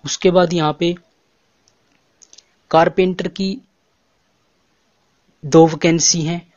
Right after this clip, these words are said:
और पेंटर की यहाँ पे चार वैकेंसी हैं, जिसमें आईटीआई मांगी गई है दोस्तों। वल्केनाइजर की यहाँ पे दो वैकेंसी हैं, जिसमें दसवीं मांगी गई है। सिविलियन मैकेनिकल ट्रांसपोर्ट ड्राइवर की यहाँ पे वैकेंसी है दोस्तों नौ,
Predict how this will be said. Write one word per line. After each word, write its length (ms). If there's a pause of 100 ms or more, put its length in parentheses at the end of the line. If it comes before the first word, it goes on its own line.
(120)
और 180
पेंटर 300
की 160
यहाँ 260
पे 140 (140)
चार 280
वैकेंसी 440
हैं, 140
जिसमें 340 (100)
आईटीआई 500
मांगी 320
गई 180
है 100
दोस्तों। 380 (1400)
वल्केनाइजर 960
की 160
यहाँ 160
पे 140
दो 240
वैकेंसी 560
हैं, 280 (280)
जिसमें 340
दसवीं 360
मांगी 320
गई 200
है। 240 (400)
सिविलियन 840
मैकेनिकल 580
ट्रांसपोर्ट 480
ड्राइवर 400
की 140
यहाँ 140
पे 120
वैकेंसी 440
है 60
दोस्तों 360
नौ, 320